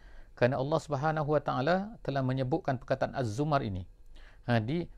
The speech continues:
bahagian-bahagian yang terakhir daripada surah Az-Zumar ini, di mana Allah Subhanahu Wa Taala telah menyebutkan ada dua rombongan, ada dua gerombolan.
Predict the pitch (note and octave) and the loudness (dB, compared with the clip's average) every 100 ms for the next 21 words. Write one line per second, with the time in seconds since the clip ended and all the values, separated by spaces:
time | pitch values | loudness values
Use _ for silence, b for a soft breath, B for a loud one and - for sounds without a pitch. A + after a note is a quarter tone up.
0 | - C3 C#3 D3 D#3 C3 C#3+ C#3+ C#3+ C#3+ | -2 2 2 2 0 2 0 2 0 -2
1 | C#3 - C#3+ C#3 - C3 G2 - b b | -2 -2 0 0 0 0 0 -4 b b
2 | - - A2+ C3+ C3+ B2+ C3+ C3+ - A#2+ | -18 -2 0 0 2 2 2 -2 -2 -2
3 | G#2+ G#2 G#2+ G2+ F#2+ E2 - A#2+ A#2 C3 | -2 -4 -4 -4 -6 -10 -10 -4 -2 -2
4 | B2+ C3 - A2 A#2+ A2+ A2+ A2 A2 A2 | 0 0 0 0 2 4 2 2 -4 -2
5 | G#2 G2+ G2 A2+ D3 F#3 - B B B | -2 -2 -2 0 2 2 -2 B B B
6 | B C3 C3 A2+ C3 F3 D#3+ C#3+ A#2+ G#2 | B 2 2 2 4 6 6 6 2 0
7 | G2 B2+ C3 C#3 D#3 A#2+ C3 A2 G#2 F2+ | -2 0 0 2 2 2 0 2 0 -2